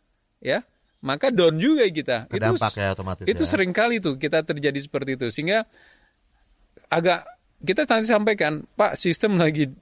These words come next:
Speaker 1: lagi down,"
Speaker 2: Hmm.
Speaker 1: karena di Kemendagrinya juga sedang ada perbaikan atau sedang memang trafiknya agak padat gitu. Nah,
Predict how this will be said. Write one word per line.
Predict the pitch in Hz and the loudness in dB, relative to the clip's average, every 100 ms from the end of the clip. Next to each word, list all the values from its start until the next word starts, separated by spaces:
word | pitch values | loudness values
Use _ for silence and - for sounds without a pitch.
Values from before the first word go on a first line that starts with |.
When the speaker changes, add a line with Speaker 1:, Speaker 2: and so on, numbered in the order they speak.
| _ | _
Speaker 1:
lagi | 143 139 139 | 0 2 0
down," | 123 131 131 117 110 | 2 4 2 0 -4
Speaker 2:
Hmm. | |
Speaker 1:
karena | 117 113 127 143 131 | -2 0 0 -2 -4
di | 127 120 | -2 -2
Kemendagrinya | 110 120 117 113 110 110 113 135 | 0 0 2 2 2 0 0 0
juga | 143 107 101 | -2 -2 -2
sedang | - 104 107 127 147 - - | -2 0 0 0 -4 -12 -20
ada | _ 107 104 120 127 | _ -2 0 0 0
perbaikan | - 110 104 98 95 131 135 | -2 0 2 0 0 0 0
atau | - 107 110 | -2 -2 -2
sedang | - 104 98 104 - | -2 -2 0 -2 -4
memang | 113 117 131 | -2 -2 -2
trafiknya | 117 104 - 107 120 | 0 -2 -2 -4 -2
agak | 104 98 | -2 -4
padat | - 104 104 95 | -2 0 0 -2
gitu. | - - 104 | -8 -4 0
Nah, | 107 | 0